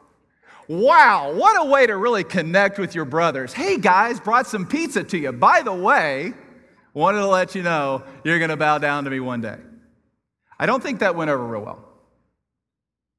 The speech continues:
And it didn't. And so what we see here is we see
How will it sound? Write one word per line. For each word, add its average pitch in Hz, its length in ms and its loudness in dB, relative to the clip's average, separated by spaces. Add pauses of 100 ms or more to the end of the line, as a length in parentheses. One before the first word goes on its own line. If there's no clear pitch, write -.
(420)
And 151 100 -2
it 151 100 -4
didn't. 117 420 -6 (800)
And 180 180 -2
so 226 540 -2
what 220 160 0
we 220 100 -2
see 302 360 -2
here 226 320 2
is 202 200 -4
we 214 140 -4
see 233 460 -6